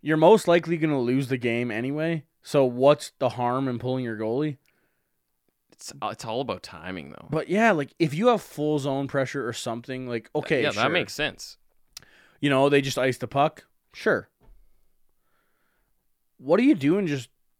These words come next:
Speaker 1: pulling your goalie?
Speaker 2: Just all willy-nilly, four and a half minutes left. Whatever.
Speaker 1: It's,
Speaker 2: Let's
Speaker 1: it
Speaker 2: go.
Speaker 1: doesn't make any sense.
Speaker 2: Yeah.
Speaker 1: I don't think it
Speaker 2: I
Speaker 1: was
Speaker 2: don't
Speaker 1: gonna
Speaker 2: like
Speaker 1: fi-,
Speaker 2: it.
Speaker 1: this wasn't gonna fix anything.
Speaker 2: Yeah, no,
Speaker 1: It
Speaker 2: it, it,
Speaker 1: wasn't.
Speaker 2: it really wasn't.
Speaker 1: But I don't care if you're down two. The only way,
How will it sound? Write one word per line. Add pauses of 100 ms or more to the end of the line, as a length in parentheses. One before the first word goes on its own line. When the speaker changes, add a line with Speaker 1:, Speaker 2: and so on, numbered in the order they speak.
(180)
Speaker 1:
pulling
your
goalie?
Speaker 2:
Just
all
willy-nilly,
four
and
a
half
minutes
left.
Whatever.
Speaker 1:
It's,
Speaker 2:
Let's
Speaker 1:
it
Speaker 2:
go.
Speaker 1:
doesn't
make
any
sense.
Speaker 2:
Yeah. (320)
Speaker 1:
I
don't
think
it
Speaker 2:
I
Speaker 1:
was
Speaker 2:
don't
Speaker 1:
gonna
Speaker 2:
like
Speaker 1:
fi-,
Speaker 2:
it.
Speaker 1:
this
wasn't
gonna
fix
anything. (320)
Speaker 2:
Yeah,
no,
Speaker 1:
It
Speaker 2:
it,
it,
Speaker 1:
wasn't.
Speaker 2:
it
really
wasn't. (300)
Speaker 1:
But
I
don't
care
if
you're
down
two. (280)
The
only
way,